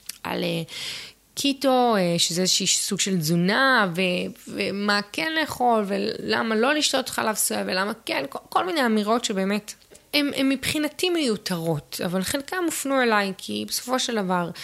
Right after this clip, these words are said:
יש עליי ככה את ה-, את הכותרת שאני תזונאית, ואז הרבה פעמים גם רוצים לנהל איתי את השיחות האלה, גם אנשים שאני לא כל כך פוגשת אותם, שהם אנשים נפלאים ומקסימים וחמודים, אבל, אבל יש דברים שאני בוחרת לא להכניס אליי, ואני ממש,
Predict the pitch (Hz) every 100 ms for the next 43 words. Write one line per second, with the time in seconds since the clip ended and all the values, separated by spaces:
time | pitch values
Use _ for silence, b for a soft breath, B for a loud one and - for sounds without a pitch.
0 | B B B - 185 - 180 170 165 156
1 | 175 180 165 175 160 - 180 185 - -
2 | 220 202 196 196 180 175 180 190 240 381
3 | 220 196 190 196 208 B B 202 185 202
4 | 190 190 190 185 - - 185 - 202 196
5 | 175 180 170 - 175 185 - 175 - 269
6 | - 302 262 214 233 208 - 240 208 180
7 | 190 - - - 180 170 - 175 175 175
8 | B B B B - 190 180 - 294 294
9 | - 190 208 196 175 165 - - 185 208
10 | 185 170 190 185 196 330 294 262 - 226
11 | 269 311 311 330 339 302 247 302 294 285
12 | 294 - - 190 - - - - 190 185
13 | 185 B B B B - 240 240 254 294
14 | 381 - -